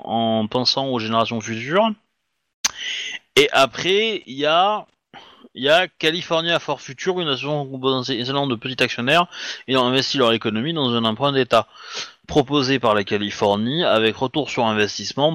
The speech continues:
dans le futur. Donc il faudrait faire ces deux. Donc moi je dirais, euh, nous on prend Clark Foundation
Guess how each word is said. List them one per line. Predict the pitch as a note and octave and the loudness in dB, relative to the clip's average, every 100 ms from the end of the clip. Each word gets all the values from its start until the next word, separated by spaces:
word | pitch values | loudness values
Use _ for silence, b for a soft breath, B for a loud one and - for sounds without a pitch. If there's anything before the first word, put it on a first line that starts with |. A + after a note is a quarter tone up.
| C#3+ | 2
dans | B2 | 2
le | A#2+ | 2
futur. | - B2 - F2 - - - _ _ _ _ _ - B B B B B B _ | -2 -8 -8 -8 -8 -10 -14 _ _ _ _ _ -10 B B B B B B _
Donc | F#2+ G2 | -2 0
il | - | 0
faudrait | - F2+ | 2 2
faire | G2+ A#2 | 2 2
ces | A#2 | 0
deux. | G#2 G#2 | 2 2
Donc | G2 G2 A2+ | 0 -2 0
moi | C3+ | 2
je | C3 | 2
dirais, | C3 B2+ B2+ C#3 | 2 2 2 2
euh, | D3 B2 G#2 G#2 G#2 G2 _ B B B | 0 0 0 -2 -2 -4 _ B B B
nous | D#3 E3+ | -2 0
on | D3+ | 0
prend | C3+ C#3 C3 | 2 2 2
Clark | C#3 D3 - D3 B2 | 0 0 -2 -10 -8
Foundation | C3 B2 A#2+ - D#3 F#3 G3+ | -8 -6 -4 -2 0 0 0